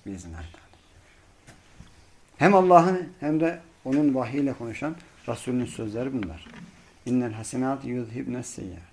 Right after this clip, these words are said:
Kötülükleri iyilikler giderir. İyilik yaptın, o kötülüğü giderdi. Artık karşına çıkmaz. Bir kötülük yaptın, hemen arkasına iyilik yap ki onu silsin. O iyilik onu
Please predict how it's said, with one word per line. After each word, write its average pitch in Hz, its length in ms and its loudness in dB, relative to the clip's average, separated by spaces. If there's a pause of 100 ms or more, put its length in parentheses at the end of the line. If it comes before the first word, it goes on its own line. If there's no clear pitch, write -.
Kötülükleri 120 640 -8 (460)
iyilikler 123 420 -2
giderir. 98 500 -10 (1700)
İyilik 139 400 4
yaptın, 147 560 0 (240)
o 143 80 -2
kötülüğü 147 380 -2
giderdi. 139 520 6
Artık 127 320 -2
karşına 139 340 -2
çıkmaz. - 440 -14 (1500)
Bir 135 220 6 (260)
kötülük 160 420 0
yaptın, 175 440 2 (240)
hemen 156 240 4
arkasına 143 380 0
iyilik 160 260 2
yap 190 200 2
ki 160 60 -2
onu 160 140 2
silsin. 151 480 2 (560)
O 180 180 2 (120)
iyilik 151 400 4
onu 165 280 2